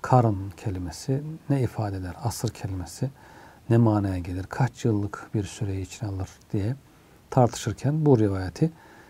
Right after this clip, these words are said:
dikkate almışlar alimlerimiz. Diyorlar ki, "Peygamber Efendimiz bir asır yaşar." dedi. Bu sahabi yüz yıl yaşadı. Demek ki bir asır yüz yıllık bir vakittir diye bu tür ince işaretleri hep, e, değerlendirmiş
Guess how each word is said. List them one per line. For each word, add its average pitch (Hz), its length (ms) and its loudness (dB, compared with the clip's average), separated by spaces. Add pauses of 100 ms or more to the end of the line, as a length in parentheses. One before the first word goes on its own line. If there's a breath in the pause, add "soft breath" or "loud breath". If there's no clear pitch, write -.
(120 loud breath)
dikkate - 380 2
almışlar 87 640 -4
alimlerimiz. 87 600 -8
Diyorlar 104 300 0
ki, - 120 -8
"Peygamber 107 420 0
Efendimiz 104 500 -2
bir 135 120 8
asır 110 300 -2
yaşar." 98 400 -4
dedi. 135 340 -2 (800 loud breath)
Bu 127 140 4
sahabi 98 460 -4
yüz 113 300 4
yıl 90 120 -4
yaşadı. 104 320 -6
Demek 107 260 -4
ki 107 140 -6
bir 131 100 4
asır 113 340 -2
yüz 110 300 2
yıllık 92 640 -10
bir 101 100 -2
vakittir 95 640 -4 (460)
diye 120 240 4 (720 loud breath)
bu 147 80 6
tür 139 300 2
ince 123 300 6
işaretleri 107 760 -4 (140)
hep, - 440 0
e, 101 360 0 (120)
değerlendirmiş 107 720 4